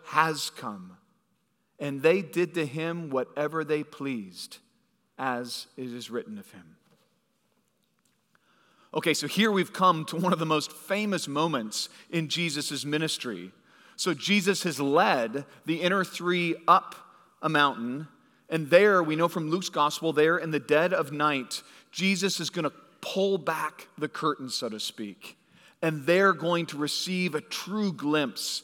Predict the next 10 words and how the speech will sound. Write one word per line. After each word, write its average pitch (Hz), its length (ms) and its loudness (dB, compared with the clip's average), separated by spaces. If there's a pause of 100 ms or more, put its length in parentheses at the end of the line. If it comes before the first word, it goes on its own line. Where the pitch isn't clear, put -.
(340)
of 147 120 2
his 139 180 -2
heavenly 151 440 0
glory. 110 540 -8 (580)
And 143 100 2
I 160 80 4
think 160 180 -2
the 143 80 2
main 151 340 0
point 143 460 -4